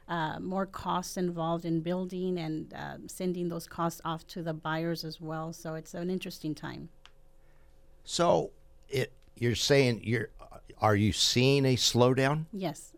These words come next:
Speaker 1: It, when, um, there's not a long wait list on new construction and, um, you're not getting twenty offers anymore on properties and they're not selling in one or two days,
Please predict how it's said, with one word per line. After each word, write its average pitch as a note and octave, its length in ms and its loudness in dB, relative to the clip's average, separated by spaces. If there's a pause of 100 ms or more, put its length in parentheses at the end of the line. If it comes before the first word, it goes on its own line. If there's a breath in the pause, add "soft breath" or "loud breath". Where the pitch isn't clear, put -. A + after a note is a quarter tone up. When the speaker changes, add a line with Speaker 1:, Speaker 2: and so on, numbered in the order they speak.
(120)
Speaker 1:
It, F#3 160 -6
when, F#3 320 2
um, D#3+ 420 0
there's F3+ 200 -6
not G3+ 260 2
a G3 140 4
long F3 400 0
wait F3+ 220 -4
list F#3 360 -10
on D#3+ 300 -6
new F3 120 -2
construction G3 840 -6 (540 soft breath)
and, F3 480 4
um, E3 320 -2
you're F3 120 -2
not F3+ 220 0
getting F#3 300 -4
twenty F#3 360 -2
offers F3+ 460 -6
anymore F#3+ 460 -4
on F3 140 -2
properties G#3 840 -6
and F3 120 -6
they're F3 100 -4
not F3+ 220 -2
selling F#3 420 0
in E3+ 280 0
one F3 300 2
or E3+ 80 4
two F#3+ 260 -8
days, F#3 500 -8